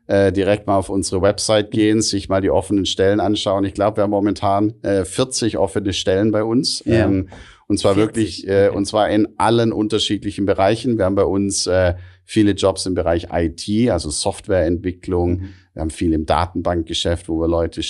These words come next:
Speaker 1: äh, einstellen, aber dann auch wirklich Product Development. Wir suchen Index Management, also die, die Indizes pflegen und
Speaker 2: Mhm.
Speaker 1: weiter betreuen. Wir suchen im Vertrieb, Sales, wir suchen in Toronto, in, äh, Hongkong, in Frankfurt, in Berlin und Dresden. Das sind unsere fünf Standorte.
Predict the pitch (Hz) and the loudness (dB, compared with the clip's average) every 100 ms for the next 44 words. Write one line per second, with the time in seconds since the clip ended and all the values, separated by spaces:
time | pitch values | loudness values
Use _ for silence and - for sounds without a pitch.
0 | - 87 82 80 80 - 87 90 85 78 | -4 -2 -2 -2 -4 -2 -2 0 0 -2
1 | 92 92 98 90 90 90 101 90 - - | -2 0 0 -2 -4 -6 -4 -6 -6 -4
2 | 90 92 90 113 92 98 98 - 90 92 | -2 -2 -4 -6 -2 0 -2 -2 -2 -2
3 | 90 85 80 95 82 90 87 - _ _ | -2 -4 -4 -4 -2 -2 -4 -10 _ _
4 | _ 98 95 90 87 - 78 87 101 98 | _ -2 0 0 -2 -6 -2 0 0 -2
5 | - 104 87 78 80 87 82 80 90 87 | -4 -4 -4 -4 -8 -8 -4 -4 -2 -2
6 | 82 - 78 73 - - - 95 95 98 | -4 -4 -4 -6 -10 -12 -2 2 4 2
7 | 101 104 95 82 80 85 95 95 87 92 | 2 0 0 -2 -2 0 -2 -2 -4 -4
8 | - 85 87 92 95 - - _ - 104 | -4 0 2 2 0 -4 -20 _ -2 0
9 | 101 117 110 110 107 - 110 127 127 117 | 0 0 0 0 0 0 0 2 2 0
10 | 120 107 - 110 117 120 123 - - 107 | 0 -2 -2 -2 2 0 -2 -8 -4 2
11 | 107 110 113 113 110 101 110 110 110 98 | 4 4 0 -2 -2 0 0 0 0 0
12 | 107 110 107 107 113 120 120 117 117 110 | 0 -2 0 2 4 2 0 0 2 0
13 | 98 101 101 104 104 98 95 92 113 113 | 0 0 0 0 0 2 2 2 0 -2
14 | - 107 101 98 - 107 113 113 107 98 | 0 0 0 -2 0 2 2 0 0 2
15 | 101 107 113 104 92 110 120 - 123 113 | 2 2 2 0 0 0 0 -2 -2 0
16 | 101 101 104 98 98 - 95 - 98 101 | -2 -2 -2 -2 -4 -4 -4 -2 0 2
17 | 98 98 104 | 2 2 2